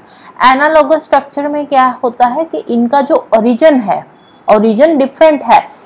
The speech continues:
लेकिन इनका function same है। Analogous structure में क्या होता है कि जो ओरिजिन है वो different है, लेकिन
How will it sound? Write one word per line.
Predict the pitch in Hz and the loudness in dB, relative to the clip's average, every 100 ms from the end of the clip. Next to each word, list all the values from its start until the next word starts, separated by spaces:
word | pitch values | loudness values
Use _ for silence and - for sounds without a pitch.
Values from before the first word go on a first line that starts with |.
| - | 0
लेकिन | 247 247 311 | 0 2 0
इनका | 311 302 339 | 0 2 0
function | 339 233 208 - 277 | 2 0 0 -4 -6
same | 262 233 175 | -2 -2 -4
है। | 170 170 - _ _ _ _ _ - | -6 -10 -10 _ _ _ _ _ -6
Analogous | 202 220 233 220 247 | -2 0 0 0 -2
structure | - 240 - 240 | -2 -4 -4 -6
में | 240 247 | -6 -2
क्या | 247 | -2
होता | 240 240 247 | -2 -2 -4
है | 254 392 - - - - | -2 -4 -6 -20 -20 -10
कि | 262 | -4
जो | 269 285 226 | -2 -2 0
ओरिजिन | 226 214 311 302 311 | -2 0 0 0 0
है | 403 - _ - | 0 -2 _ -10
वो | 208 370 508 | -2 0 0
different | 294 226 208 240 294 311 - | -2 -2 -4 -2 -2 -2 -4
है, | 370 587 _ _ _ _ 220 | -4 -4 _ _ _ _ -2
लेकिन | 226 247 330 330 294 190 | 2 4 2 2 -2 -2